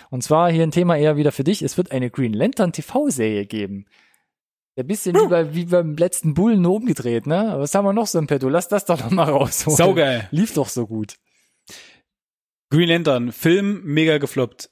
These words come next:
Speaker 2: Animationsserie.
Speaker 1: Ryan Reynolds.
Speaker 2: Ja, Animationsserie gibt's dazu. Zwei Staffeln habe ich mir auf Blu-ray importiert aus den U S A, weil das unfassbar gut ist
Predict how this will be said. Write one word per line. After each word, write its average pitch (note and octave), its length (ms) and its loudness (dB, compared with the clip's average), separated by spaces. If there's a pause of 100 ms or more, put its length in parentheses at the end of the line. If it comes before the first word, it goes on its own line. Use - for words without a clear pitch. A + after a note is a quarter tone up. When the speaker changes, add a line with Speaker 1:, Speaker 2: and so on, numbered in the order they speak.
Speaker 2:
Animationsserie. E3+ 1300 0
Speaker 1:
Ryan F3 220 2
Reynolds. D3+ 500 -2
Speaker 2:
Ja, B2+ 380 0 (260)
Animationsserie F3 840 0
gibt's F3 200 -6
dazu. F3+ 600 2
Zwei C#3+ 240 2
Staffeln D#3+ 720 -2
habe D#3 260 2
ich D#3+ 200 -6
mir E3+ 420 -4
auf D#3 220 -4
Blu-ray E3 380 2
importiert F3 580 0
aus D#3+ 180 0
den D#3+ 140 -2
U D#3 160 -2
S D3 120 -4
A, D3+ 380 0
weil C#3+ 220 4
das D3 360 0 (600)
unfassbar D#3+ 540 0
gut A#2 200 -12
ist - 240 -12